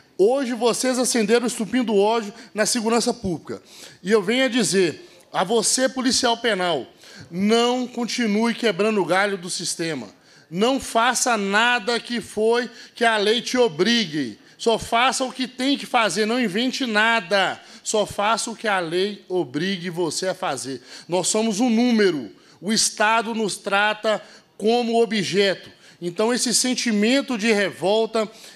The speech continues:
ele tem que chegar na mesa do governador.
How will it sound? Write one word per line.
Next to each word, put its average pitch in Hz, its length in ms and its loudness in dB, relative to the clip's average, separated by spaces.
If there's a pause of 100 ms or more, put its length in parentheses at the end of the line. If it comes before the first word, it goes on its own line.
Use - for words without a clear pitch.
ele 214 180 2
tem 254 220 -2
que - 60 -4
chegar 226 440 2
na 220 140 2
mesa 220 260 0
do 196 80 -6
governador. 202 680 0